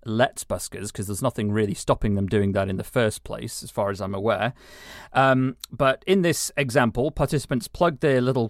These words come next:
card readers into their smartphones and set a fixed donation amount. After that, you just wave your card or your N F C compatible device, uh, to ensure that performer gets paid, Engadget says.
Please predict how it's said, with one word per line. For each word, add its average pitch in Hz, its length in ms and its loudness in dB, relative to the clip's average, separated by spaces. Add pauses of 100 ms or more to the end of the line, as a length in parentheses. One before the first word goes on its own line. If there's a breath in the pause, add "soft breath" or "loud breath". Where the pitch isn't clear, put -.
card 160 320 4
readers 113 260 2
into 196 220 -4
their 110 100 2
smartphones 110 800 0
and 110 160 0
set - 200 -4
a 107 100 -4
fixed - 580 -4
donation 143 480 2
amount. 113 500 0 (340 loud breath)
After 143 220 0
that, 131 260 4
you 123 80 0
just 120 240 -4
wave 120 220 2
your 113 120 2
card 110 420 4 (360 soft breath)
or 113 160 4
your 107 160 2
N 113 120 2
F 107 80 -2
C 113 180 -4
compatible 107 500 -4
device, 101 520 0 (200 soft breath)
uh, 104 180 0
to 110 180 -4
ensure 104 400 0
that 101 180 -2
performer 101 480 -2
gets - 320 -10
paid, 101 480 -6 (240)
Engadget 95 520 -6 (360 soft breath)
says. - 540 -4